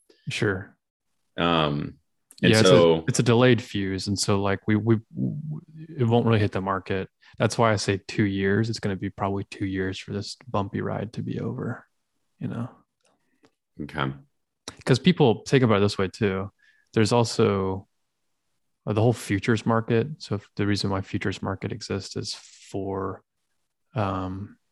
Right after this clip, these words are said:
Speaker 1: I mean, one of the reasons is that, you know, to, so to your point, on one hand, it takes time to,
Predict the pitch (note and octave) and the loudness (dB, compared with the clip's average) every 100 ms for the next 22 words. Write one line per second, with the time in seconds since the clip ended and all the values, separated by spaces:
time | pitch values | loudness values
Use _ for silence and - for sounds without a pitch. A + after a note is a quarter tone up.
0 | _ - - F#2+ F#2+ F#2+ F#2+ F#2 F#2+ F#2 | _ -12 -8 -8 -8 -6 -6 -6 -8 -10
1 | G2 F#2+ - G#2 G2+ - - _ _ _ | -10 -12 -8 -8 -8 -10 -16 _ _ _
2 | _ _ _ _ G#2+ G2+ F#2+ F#2+ F#2+ - | _ _ _ _ -2 -2 0 -4 -8 -14
3 | - _ _ _ _ _ _ _ _ B2+ | -18 _ _ _ _ _ _ _ _ -4
4 | G2 - - - - - G#2+ B2+ A2+ A#2 | -2 -2 -2 -4 -10 -4 2 2 2 2
5 | G2+ G2 G2+ A2 G#2+ G2+ G2 G2 - - | 2 0 0 2 2 0 -2 -4 -10 -14
6 | - G2+ - G2+ G2 F#2+ G2+ - F#2+ G2 | -8 -6 -4 -2 -2 -2 -4 -6 -6 -6
7 | F#2+ G#2+ | -6 -8